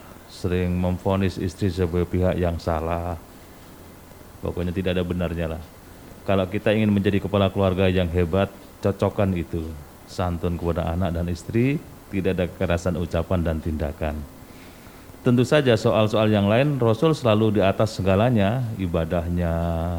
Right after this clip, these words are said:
kemudian akhlaknya. Bahkan Aisyah ketika ditanya, "Seperti apa akhlak Rasul?" "Hulukuhul Quran," akhlak beliau itu Al-Quran. Jadi nggak ada cacatnya. Seluruh istri Nabi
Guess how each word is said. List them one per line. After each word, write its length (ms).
kemudian 580
akhlaknya. 800
Bahkan 480
Aisyah 460
ketika 320
ditanya, 400
"Seperti 400
apa 240
akhlak 260
Rasul?" 480
"Hulukuhul 640
Quran," 480
akhlak 320
beliau 240
itu 80
Al-Quran. 640
Jadi 160
nggak 180
ada 140
cacatnya. 720
Seluruh 480
istri 260
Nabi 560